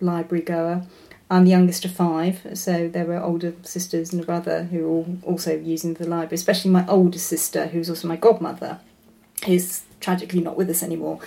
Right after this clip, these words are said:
but she was a huge influence on me, and, and she bought me some of the most formative books of my childhood, really. I remember she bought me Tales of the Greek Heroes by Roger Lancelyn Green for, I think, my ninth birthday, which really has been a lifelong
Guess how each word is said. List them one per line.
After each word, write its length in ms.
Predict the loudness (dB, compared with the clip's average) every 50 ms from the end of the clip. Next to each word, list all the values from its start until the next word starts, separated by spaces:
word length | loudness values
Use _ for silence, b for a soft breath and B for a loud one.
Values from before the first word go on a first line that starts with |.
| B B B
but 120 | 0 0 4
she 120 | 6 6
was 120 | 4 4
a 40 | 2
huge 280 | 0 0 2 2 2 2
influence 480 | 0 -2 -4 -6 -8 -8 -8 -8 -6
on 160 | -2 2 2 4
me, 100 | 4 4 2
and, 140 | 0 0 0
and 180 | 0 0 0
she 160 | 2 2 2
bought 240 | 4 4 2 2 2
me 200 | 4 4 6 4
some 400 | 4 2 -2 -2 2 4 6 6
of 220 | 6 4 2 -2 -2
the 180 | -2 -2 -2 -6 -12 _ 0
most 320 | 4 4 6 4 4 0 -4
formative 800 | -10 4 6 8 8 8 8 6 6 4 2 2 2 0 -2 -10 b b b b b b b b b _ 2
books 420 | 2 2 2 -2 -6 -8 -8 -8 -4 -2
of 220 | 0 0 0 2
my 400 | 4 4 6 6 6 4 2 2 0 -6 _
childhood, 500 | -2 2 2 4 4 2 0 -2 -4 -4
really. 400 | -2 -2 0 0 0 0 -2 -2
I 60 | 0 2
remember 240 | 2 2 2 2
she 160 | 0 -2 -2 -2
bought 200 | 0 -2 -2 -2
me 300 | -2 -2 -2 -2 -4 -8 B B B B B B
Tales 320 | -2 0 2 2 2 2
of 60 | 0 0
the 40 |
Greek 200 | 2 2 2 2
Heroes 600 | 0 0 0 2 2 2 2 0 0 -2 -2 -4
by 200 | -4 -4 -2 -2
Roger 240 | -2 -2 -4 -2 -2
Lancelyn 400 | -2 -2 -2 -4 -6 -4 -4 -2
Green 340 | 0 2 4 4 4 2 0
for, 140 | -4 -8 -8
I 60 | -8
think, 260 | -8 -6 -6 -4 0
my 80 | 4 4
ninth 380 | 4 6 4 2 2 0 -4 -2
birthday, 560 | 0 0 0 0 -2 -2 -2 -2 -2 -4 -6 B B B B B B B
which 500 | 4 4 4 4 2 -2 -2 -4 -6 -10 -14 _ _ _ _
really 440 | -6 -2 2 4 6 6 6 6 4
has 160 | 4 2 2
been 120 | 2 4 6
a 80 | 6
lifelong 880 | 6 6 6 6 6 6 4 4 2 2 4 4 4 4 2 0 -2